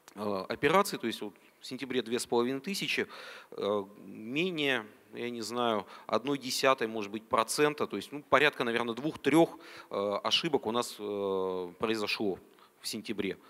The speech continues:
Вот, и они рассматриваются достаточно как бы пока оперативно у нас.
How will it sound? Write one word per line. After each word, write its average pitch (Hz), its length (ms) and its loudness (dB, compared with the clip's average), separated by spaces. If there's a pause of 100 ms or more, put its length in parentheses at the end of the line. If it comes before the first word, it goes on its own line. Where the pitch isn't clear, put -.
(240)
Вот, 101 300 -2
и 104 200 -2
они 143 200 2
рассматриваются 113 680 -2
достаточно 95 460 -6
как 90 160 -8
бы 92 100 -10
пока - 280 -6
оперативно 87 520 -8
у 78 40 -14
нас. 78 200 -16